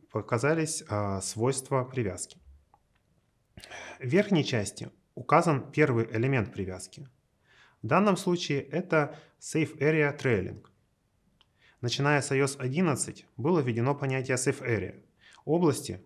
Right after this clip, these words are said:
которая никогда не перекрывается конструктивными элементами телефона, такими как ночь в iPhone десять.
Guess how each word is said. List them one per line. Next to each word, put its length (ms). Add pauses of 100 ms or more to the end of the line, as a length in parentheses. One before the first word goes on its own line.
которая 360
никогда 380
не 120
перекрывается 800
конструктивными 880
элементами 500
телефона, 640 (440)
такими 380
как 320
ночь 520
в 100
iPhone 540
десять. 480